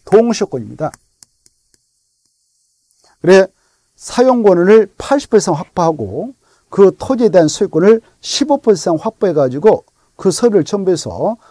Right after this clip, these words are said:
조합설 민가 신청 시 내야 설립응하를 받아갈 수 있는 것이죠. 그래서 이 번이 틀렸고 나머지는 다 맞습니다. 자, 삼십오 번 보겠는데 주택법령상 국토교통부장에게 사업계획서를 받는 경우 이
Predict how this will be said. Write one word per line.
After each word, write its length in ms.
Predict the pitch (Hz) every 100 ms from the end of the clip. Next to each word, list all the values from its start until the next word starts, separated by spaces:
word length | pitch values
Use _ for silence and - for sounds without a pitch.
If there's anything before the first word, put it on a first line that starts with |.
| _ -
조합설 580 | - 165 208 202 208
민가 260 | 160 170 175
신청 240 | 165 185
시 160 | 151 208
내야 380 | 143 151 202 220 _ _ _
설립응하를 640 | - 185 170 151 131 123 208
받아갈 260 | 196 196
수 140 | - 175
있는 100 | 180
것이죠. 340 | - - -
그래서 440 | 127 135 190 208 208 _ _ 143
이 160 | 156
번이 200 | 143 170
틀렸고 420 | 208 208 190 - _ -
나머지는 340 | 139 147 208
다 120 | 165
맞습니다. 600 | 117 - - _ - - _ _ _ _ _ _ _ _ _ _ _ _ _ _
자, 200 | 156 107
삼십오 480 | - 254 226 160 175
번 100 | 143
보겠는데 480 | 127 117 117 170 - _ _ _ _ _ _ _ _ _ _ _ _ _ -
주택법령상 840 | 196 214 220 220 208 190 139 147 - _ _
국토교통부장에게 1200 | - 185 - 233 233 208 208 190 175 160 165 202 220 _ _ -
사업계획서를 880 | - 233 226 233 226 180 - 175 151
받는 460 | - 104 139 233
경우 260 | 165 95 -
이 240 | 202 214